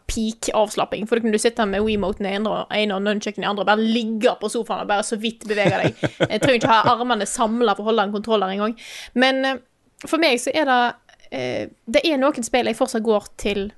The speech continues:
Speaker 1: eh, til mus og tastatur på. Jeg spiller lite skytespill, så spiller sånn som Control og sånt med, med skyting, da tar jeg fortsatt med kontroller. Men, eh, hvis det er ting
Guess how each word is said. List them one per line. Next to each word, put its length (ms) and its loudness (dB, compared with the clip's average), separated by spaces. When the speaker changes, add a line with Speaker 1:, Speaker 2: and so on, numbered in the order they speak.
Speaker 1:
eh, 560 -6
til 380 -2
mus 180 2
og 60 -10
tastatur 340 -2
på. 300 2
Jeg 120 -2
spiller 260 2
lite 200 -2
skytespill, 520 -2
så 100 -4
spiller 240 0
sånn 120 -2
som 100 -4
Control 560 2
og 80 0
sånt 260 0
med, 260 -2
med 240 0
skyting, 440 -2
da 80 0
tar 180 0
jeg 80 -2
fortsatt 300 -8
med 140 -4
kontroller. 440 2
Men, 540 0
eh, 300 2
hvis 320 0
det 160 2
er 280 0
ting 460 0